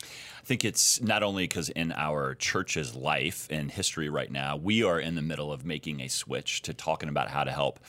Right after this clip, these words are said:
people who are disconnected become reconnected, both from God and to each other. I also think we live in such an amazingly, um, compartmentalized time in, in,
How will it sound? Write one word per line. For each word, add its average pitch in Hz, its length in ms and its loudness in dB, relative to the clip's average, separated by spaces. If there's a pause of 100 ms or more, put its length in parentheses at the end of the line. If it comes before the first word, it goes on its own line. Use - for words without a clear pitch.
(300)
people 82 280 0
who 80 80 2
are 76 80 4
disconnected 80 840 0
become 95 240 2
reconnected, 92 540 2
both 87 180 4
from 85 140 0
God 78 180 4
and 78 80 2
to - 80 -4
each 76 140 0
other. 98 200 2 (440)
I - 120 2
also 180 300 4
think 135 240 2
we 110 140 6
live 101 180 4
in 87 80 2
such - 260 2
an 85 80 2
amazingly, 92 1040 4 (380)
um, 82 240 2
compartmentalized 78 1120 0
time 64 640 -2
in, 65 540 -6
in, 62 220 -6